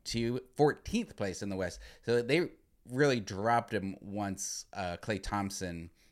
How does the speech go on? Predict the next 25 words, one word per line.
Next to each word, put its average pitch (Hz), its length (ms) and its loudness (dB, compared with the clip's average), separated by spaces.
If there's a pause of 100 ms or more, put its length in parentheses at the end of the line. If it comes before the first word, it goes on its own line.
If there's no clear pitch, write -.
(200)
went 95 280 -6
down. 92 480 -2
Uh, 87 400 -6 (260)
have 101 240 -2
Curry 117 320 4
projected 101 480 -2
to 85 60 -6
play 92 180 -2
fifty-four 92 560 -4
games. 90 500 -6 (540)
Steve - 320 2
Kerr 143 200 6
is 127 120 2
back. 127 400 4
Their 107 160 0
starting 127 380 2
five 120 640 4
is 98 160 -6
going 107 240 0
to 104 100 -6
be 92 220 0
Steph - 480 0
Curry, 101 420 4
Kelly 95 420 0
Oubre, 95 540 0